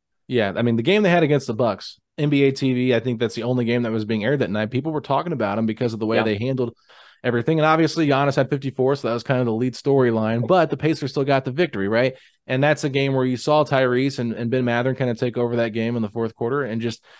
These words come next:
Speaker 1: close it out. But when talking to the players, this is kind of my last question here for you. When talking to the players, was there maybe something a player said that really stood out to you about their relationship with Ty or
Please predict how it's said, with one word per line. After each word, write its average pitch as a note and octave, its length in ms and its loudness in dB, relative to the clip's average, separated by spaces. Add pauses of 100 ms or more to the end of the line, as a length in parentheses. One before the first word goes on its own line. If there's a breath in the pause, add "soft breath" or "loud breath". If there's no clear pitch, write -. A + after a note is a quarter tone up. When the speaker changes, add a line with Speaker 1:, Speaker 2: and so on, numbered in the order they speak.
(160 soft breath)
Speaker 1:
close D3 280 2
it B2 80 2
out. A2+ 260 0
But A#2+ 180 0 (460 soft breath)
when E3+ 140 0
talking C4 260 0
to A3+ 60 4
the D#3+ 80 0
players, B2+ 360 4
this C#3 60 -6
is C3+ 40 -10
kind E3 120 2
of C#3+ 60 2
my B2+ 100 4
last A#2 260 2
question A2+ 280 0
here G#2+ 100 -4
for A#2 180 -2
you. A2+ 140 0
When C3+ 100 -4
talking G3 200 -2
to E3 60 0
the C3+ 80 0
players, B2 360 2
was A#2 160 0
there D#3 140 2
maybe D3 260 0
something C3 280 -4
a A#2 60 0
player A#2 340 0
said B2+ 280 -2
that G2 120 -6
really A2+ 220 -4
stood A#2 220 -6
out A2 180 0
to A#2 100 -10
you A2+ 100 -4
about G#2+ 340 -4
their A#2+ 260 -2
relationship A#2 500 -4
with A#2 120 -10
Ty A2 320 -4
or G#2+ 200 -4